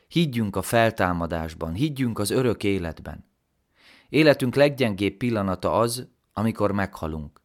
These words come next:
De könnyebb erre a pillanatra felkészülnie annak, aki hisz a feltámadásban, hisz abban, hogy halála után Isten kegyelméből új életre támadhat. Add, hogy életünk nehéz szakaszaiban mindig arra gondoljunk,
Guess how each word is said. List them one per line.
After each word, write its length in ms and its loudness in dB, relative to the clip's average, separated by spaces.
De 120 0
könnyebb 460 4
erre 260 6
a 80 4
pillanatra 560 -2
felkészülnie 880 -2
annak, 360 -2
aki 220 -4
hisz 320 -4
a 80 -4
feltámadásban, 1160 -2
hisz 280 0
abban, 440 2
hogy 200 -2
halála 420 2
után 400 -2
Isten 360 -4
kegyelméből 840 -2
új 240 -2
életre 480 -2
támadhat. 760 -8
Add, 200 2
hogy 120 0
életünk 520 2
nehéz 320 -2
szakaszaiban 840 -4
mindig 320 0
arra 260 4
gondoljunk, 760 0